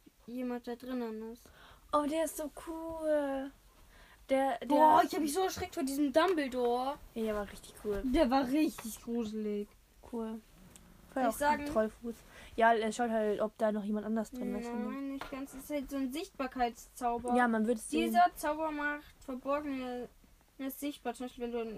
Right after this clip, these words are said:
Speaker 1: in Unsichtbarkeit
Speaker 2: Aber das
Speaker 1: Zauber
Speaker 2: ist ja
Speaker 1: machst.
Speaker 2: nicht das Gleiche,
Speaker 1: Zum
Speaker 2: wie was die
Speaker 1: Beispiel
Speaker 2: da machen.
Speaker 1: Unsichtbarkeit sind. Aber wenn der einen Tarnmantel einfach easy outblanken kann, finde ich das doof, ne? Ich glaub,
Speaker 2: Nein.
Speaker 1: Tarnmantel ist
Speaker 2: Tarnmantel
Speaker 1: so
Speaker 2: ist Heilig-,
Speaker 1: mächtig, bei dem
Speaker 2: Heiligtum,
Speaker 1: passiert
Speaker 2: der
Speaker 1: da
Speaker 2: Tun
Speaker 1: nichts.
Speaker 2: ist. Ja.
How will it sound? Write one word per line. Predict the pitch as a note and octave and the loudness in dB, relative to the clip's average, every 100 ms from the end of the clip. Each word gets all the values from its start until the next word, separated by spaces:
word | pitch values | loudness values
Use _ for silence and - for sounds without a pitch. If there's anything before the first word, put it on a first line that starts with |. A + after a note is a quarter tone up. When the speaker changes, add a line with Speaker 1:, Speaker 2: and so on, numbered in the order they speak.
| - - | -12 -10
Speaker 1:
in | A3 A3 | -6 -4
Unsichtbarkeit | C4 B3 G3+ | -2 -2 2
Speaker 2:
Aber | G#3 G#3+ | 4 4
das | A3+ | 4
Speaker 1:
Zauber | A3+ A3+ | 0 2
Speaker 2:
ist | A3+ | 4
ja | A#3+ | 6
Speaker 1:
machst. | A3+ | 6
Speaker 2:
nicht | A3 A3+ | 4 0
das | - | -4
Gleiche, | - G#3+ G#3+ B3+ | 0 4 4 4
Speaker 1:
Zum | |
Speaker 2:
wie | C#4 | 4
was | |
die | A3+ | 2
Speaker 1:
Beispiel | A#3+ A3 | 2 2
Speaker 2:
da | G3+ | 2
machen. | G#3 D#4 | 2 2
Speaker 1:
Unsichtbarkeit | D4+ G#3 G#3+ C4 | 0 0 -2 -4
sind. | C#4+ C4 - - - | -6 -12 -16 -20 -8
Aber | B3+ D4+ | 0 2
wenn | C4 E4+ D#4+ | 4 2 2
der | E4+ G4+ | 2 2
einen | F#4 D#4+ | 2 -4
Tarnmantel | - F4+ G4 D4+ B3+ B3+ C4+ | 2 2 4 2 0 -2 -4
einfach | B3+ D4 C#4+ - - | -4 -4 -8 -8 -6
easy | F4 G4 D#4 | -4 -2 0
outblanken | C#4+ - D4+ D#4+ D#4+ | 0 -2 -6 -4 -4
kann, | B3+ | -4
finde | B3+ C4+ | -4 -4
ich | C4 | -4
das | A#3+ - | -8 -10
doof, | - A#3+ A#3 B3 | -6 -6 -6 -8
ne? | A#3 B3 - _ - | -8 -10 -14 _ -6
Ich | |
glaub, | - G#3+ | -2 -2
Speaker 2:
Nein. | G#3+ | 2
Speaker 1:
Tarnmantel | D4+ D#4 D4+ D4+ C#4+ | 2 2 0 -2 -2
ist | C#4 | 0
Speaker 2:
Tarnmantel | B3+ C4+ A#3+ | 2 2 0
Speaker 1:
so | |
Speaker 2:
ist | - B3 | -2 0
Heilig-, | B3 | 2
Speaker 1:
mächtig, | A3 C#4+ | 0 0
bei | |
dem | B3+ | 0
Speaker 2:
Heiligtum, | D4 D4 C#4+ A#3 | 0 0 0 2
Speaker 1:
passiert | G#3+ G#3 | 0 -2
Speaker 2:
der | G#3+ | -2
Speaker 1:
da | |
Speaker 2:
Tun | G#3+ G#3 G#3 | 0 0 -2
Speaker 1:
nichts. | G#3+ | -4
Speaker 2:
ist. | B3+ - _ - | -16 -20 _ -12
Ja. | A3 A#3 | -8 -8